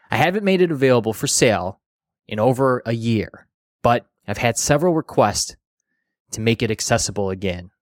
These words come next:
So I've done that. If you head over to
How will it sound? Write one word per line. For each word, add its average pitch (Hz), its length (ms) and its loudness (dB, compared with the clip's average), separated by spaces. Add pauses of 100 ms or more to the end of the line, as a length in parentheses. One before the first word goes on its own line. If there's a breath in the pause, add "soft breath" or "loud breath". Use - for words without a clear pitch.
So 104 400 2 (1080)
I've 98 200 -6
done 101 180 2
that. 80 200 -14 (380 soft breath)
If - 80 -20
you 127 60 2
head 165 140 4
over 180 240 2
to 117 540 -2